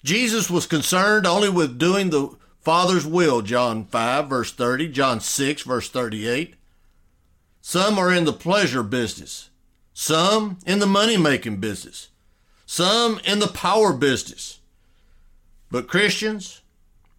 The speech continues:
should be about the Father's business. The Father's business demands action, First Corinthians five, fifteen, verse fifty-eight. Just exactly how active are you?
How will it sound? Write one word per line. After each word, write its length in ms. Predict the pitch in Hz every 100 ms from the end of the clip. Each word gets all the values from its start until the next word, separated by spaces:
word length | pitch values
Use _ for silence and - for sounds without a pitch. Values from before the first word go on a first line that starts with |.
| _ _ _
should 260 | - 143 123
be 160 | 160
about 320 | 151 147 135 127
the 60 |
Father's 420 | - 147 147 101
business. 540 | 90 90 78 - - - _ _ _ _ _ _ _ _ _ _ _
The 100 | 123
Father's 500 | - 170 202 220 180
business 640 | 113 135 123 107 131 - - _ 131
demands 420 | 135 131 127 135
action, 460 | 135 107 107 90 90
First 240 | 117 110
Corinthians 400 | - 123 107 131
five, 400 | - - 110 98 - -
fifteen, 560 | 156 - 151 139 110
verse 200 | 110 104
fifty-eight. 680 | - 110 107 120 113 98 - _ _ _ _ _ _ _ _ _ _ _ _ _ _
Just 240 | 170 185 180
exactly 480 | 120 156 156 143
how 460 | 120 135 143 123 101 -
active 440 | 156 170 - 110
are 80 | 117
you? 380 | 117 175 185